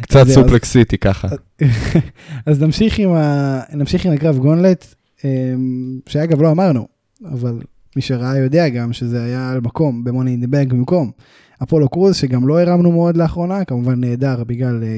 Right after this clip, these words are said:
Speaker 2: כביכול פציעה. אה, אמברטו קריו חזר,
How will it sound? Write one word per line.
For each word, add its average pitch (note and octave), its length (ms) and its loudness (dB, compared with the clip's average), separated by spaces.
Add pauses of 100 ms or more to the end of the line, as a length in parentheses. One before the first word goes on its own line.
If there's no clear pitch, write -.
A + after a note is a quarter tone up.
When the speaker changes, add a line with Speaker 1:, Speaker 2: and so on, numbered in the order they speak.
Speaker 2:
כביכול A#2+ 420 -4
פציעה. E3 320 -2 (960)
אה, D3 180 2
אמברטו G#3 400 2
קריו A#3+ 340 2 (960)
חזר, C#3 440 2